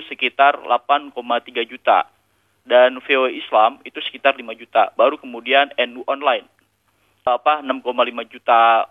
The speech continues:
pengunjung. Nah, ini artinya konsumsi situs-situs, eh, radikal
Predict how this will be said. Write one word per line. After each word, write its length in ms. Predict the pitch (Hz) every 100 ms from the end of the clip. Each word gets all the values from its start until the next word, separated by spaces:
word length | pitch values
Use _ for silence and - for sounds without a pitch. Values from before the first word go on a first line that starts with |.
| _
pengunjung. 560 | - 135 156 135 110 90 _ _ _
Nah, 240 | 123 113 -
ini 160 | 131 151
artinya 560 | 156 156 185 170 113 113 _ _ _ _ - _
konsumsi 720 | 151 151 - 196 190 180 135
situs-situs, 720 | - 147 147 143 - 127 127 - _ -
eh, 320 | - 135 127
radikal 720 | 127 151 208 - 110 107 123